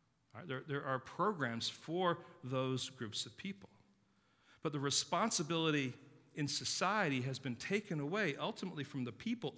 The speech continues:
and the churches and has been taken up by the government. So even Christian organizations who start out, uh, well by practically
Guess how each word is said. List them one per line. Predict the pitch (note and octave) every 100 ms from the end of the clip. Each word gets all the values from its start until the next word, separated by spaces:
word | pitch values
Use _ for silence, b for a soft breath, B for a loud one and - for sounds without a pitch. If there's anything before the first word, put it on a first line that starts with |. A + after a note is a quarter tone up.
| -
and | E3 A3
the | F3+
churches | C3 - A3 B3+ - - - - - - _ b b b b b _ _ _ _ _ _ _ _ _ _ _ _ _ _
and | D3+ C#3
has | D3+ C#3
been | B2+ C3 B2
taken | - E3 C#3+ A#2+ D3+
up | D#3+ - - - - _ b b b _ _ - A2+
by | B2+ B2+ B2 B2 A#2 - - -
the | A2
government. | G#2 D3 - F#2 F2 - - - _ _ _
So | - D3
even | F3+ E3+
Christian | - F3+ D3+
organizations | C#3 C#3 B2+ D3+ G#3+ - C3
who | - B2
start | - - F3+ F3 D3+ -
out, | F3+ G3+ B2+ - - B B B B B _ -
uh, | B2 B2
well | B2+ C#3+ G3 G3+
by | C#3+ C3
practically | - - E3+ F#3+ F#3 D3 D3+ C3